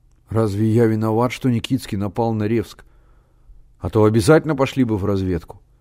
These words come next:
Мы как в Москву приедем, запишемся в добровольцы и поедем на фронт белых бить. Поедешь?" "Куда?" "Сначала в Москву, потом на фронт белых бить".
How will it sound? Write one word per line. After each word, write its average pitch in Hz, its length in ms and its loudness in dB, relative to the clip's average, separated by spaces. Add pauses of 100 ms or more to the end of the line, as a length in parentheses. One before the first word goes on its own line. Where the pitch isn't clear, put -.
(480)
Мы 139 320 6
как - 480 2
в 95 100 -4
Москву 147 380 2
приедем, 139 520 4
запишемся 117 640 0
в 110 60 2
добровольцы 160 600 2
и 113 40 2
поедем 165 400 4
на 135 100 4
фронт 143 400 2
белых 147 460 4
бить. 127 300 2
Поедешь?" 170 540 2 (520)
"Куда?" 110 420 4 (800)
"Сначала 185 560 4
в 139 40 6
Москву, 139 460 2
потом 131 540 4
на 131 140 4
фронт 156 420 2
белых 139 440 6
бить". 131 320 0